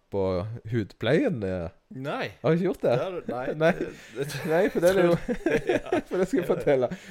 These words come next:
Speaker 1: For jeg har vært på hudpleien, jeg, eh, forrige uke,
Speaker 2: Mm.
Speaker 1: eh, og jeg, jeg ler ennå. Jeg ler ennå av det, for det, greia var at jeg løpte jo, sant?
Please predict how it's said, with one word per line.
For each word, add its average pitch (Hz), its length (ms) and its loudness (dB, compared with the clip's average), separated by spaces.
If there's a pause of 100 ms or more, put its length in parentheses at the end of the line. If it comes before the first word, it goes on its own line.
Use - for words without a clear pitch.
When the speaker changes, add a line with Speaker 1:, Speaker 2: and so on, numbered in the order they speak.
(140)
Speaker 1:
For 147 80 4
jeg 180 80 8
har 185 60 6
vært 185 160 2
på 170 100 0
hudpleien, 139 480 2
jeg, 156 160 -2
eh, 123 360 2
forrige 95 280 -2
uke, 208 220 -4 (340)
Speaker 2:
Mm. 113 160 -6
Speaker 1:
eh, 143 160 8
og 113 160 2
jeg, 143 300 -6 (180)
jeg 127 160 -4
ler 95 160 0
ennå. 82 300 -6 (480)
Jeg 135 100 0
ler 127 160 4
ennå 85 240 0
av 78 80 -4
det, 120 140 0
for 127 100 -2
det, 131 60 4 (260)
greia 101 240 2
var 90 140 -2
at - 100 -8
jeg 98 80 -8
løpte - 320 -12
jo, 76 140 -2 (100)
sant? 120 300 -6